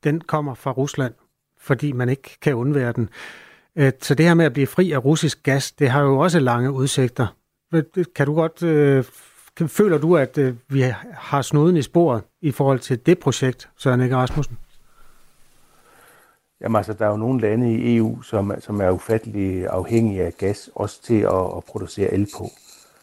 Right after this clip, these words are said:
Speaker 2: og, og som har en dyb afhængighed af, af importeret russisk gas, og, og, og det, det har været en rigtig dårlig løsning. Den har vi i Enhedslisten hele tiden været imod,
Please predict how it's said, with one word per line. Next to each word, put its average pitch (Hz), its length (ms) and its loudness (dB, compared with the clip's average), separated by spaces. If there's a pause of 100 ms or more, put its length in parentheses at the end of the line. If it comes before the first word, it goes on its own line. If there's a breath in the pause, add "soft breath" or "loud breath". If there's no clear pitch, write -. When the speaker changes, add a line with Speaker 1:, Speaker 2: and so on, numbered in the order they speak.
Speaker 2:
og, - 240 -4
og 95 120 -8
som - 140 -12
har 107 220 0
en 98 240 -8
dyb 131 180 -4
afhængighed 101 720 -2
af, 87 440 -4
af 95 180 -10
importeret 98 500 -4
russisk 107 300 -10
gas, - 380 -8 (100)
og, 107 180 -6
og, 98 80 -6 (120)
og 101 140 -6
det, 101 440 2 (520 soft breath)
det 117 80 0
har 113 60 4
været 101 160 4
en 95 40 -2
rigtig 110 280 -2
dårlig 107 280 2
løsning. 104 380 -6
Den 101 80 -10
har 107 80 0
vi 101 160 0
i 95 80 2
Enhedslisten 101 500 -2
hele 113 160 -2
tiden 113 280 0
været 87 240 0
imod, 101 220 0